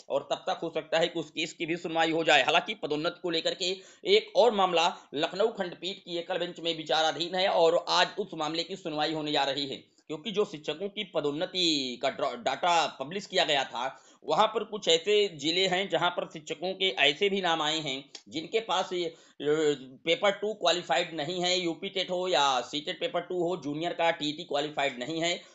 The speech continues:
और उनके भी प्रमोशंस किए जा रहे हैं, जो कि एनसीटी के रूल्स के according पूरी तरीके से अवैध हैं, इलीगल हैं। यहाँ पर एनसीटी ने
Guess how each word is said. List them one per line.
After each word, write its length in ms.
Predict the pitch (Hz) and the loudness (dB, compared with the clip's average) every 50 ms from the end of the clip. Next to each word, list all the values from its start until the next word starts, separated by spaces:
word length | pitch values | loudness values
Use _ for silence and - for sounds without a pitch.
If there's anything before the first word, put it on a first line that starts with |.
| _ - | _ 2
और 180 | 131 160 180 180 | 4 4 4 4
उनके 280 | 180 175 180 180 202 | 0 -4 -2 -2 -2
भी 120 | 170 190 214 | -2 -2 -2
प्रमोशंस 480 | 190 175 160 165 156 151 175 170 147 | -4 -4 -4 -4 -4 -4 -6 -10 -10
किए 200 | - 160 165 165 | -8 -8 -4 -2
जा 160 | 156 156 147 | 0 0 0
रहे 200 | 151 139 123 131 | 0 0 -2 -4
हैं, 180 | 131 117 110 101 | -6 -8 -8 -6
जो 140 | 104 170 190 | -6 -6 -6
कि 180 | 190 208 196 | -4 -4 -2
एनसीटी 420 | 165 165 165 156 - 170 170 185 196 | -2 -2 -2 -4 -8 -8 -6 -6 -6
के 200 | 190 180 180 175 | -2 -2 -2 0
रूल्स 300 | 156 143 165 196 190 - | 0 -2 -4 -4 -6 -6
के 160 | - 170 160 | -4 -4 -4
according 340 | 147 147 147 151 147 170 180 180 - | -2 -2 -2 -2 -2 -4 -6 -8 -8
पूरी 180 | 156 160 156 160 | -8 -8 -6 -6
तरीके 340 | - 147 147 143 135 170 165 | -4 -6 -6 -6 -6 -8 -6
से 220 | - 160 123 - - | -6 -6 -6 -4 -4
अवैध 340 | 127 - 131 147 160 156 147 | -2 0 0 0 0 0 0
हैं, 240 | 160 147 160 180 - - _ _ - | -2 -2 -2 -4 -8 -12 _ _ -6
इलीगल 380 | - 202 226 233 214 233 208 165 | -4 -2 -2 2 6 6 6 6
हैं। 180 | 139 120 95 - - - _ - | 4 -2 -6 -10 -14 -14 _ -2
यहाँ 200 | 127 147 180 175 185 | 0 0 0 2 2
पर 100 | 190 175 | 2 2
एनसीटी 380 | 175 165 160 190 180 - 180 | 0 -2 -4 -6 -6 -6 -6
ने 80 | 180 | -6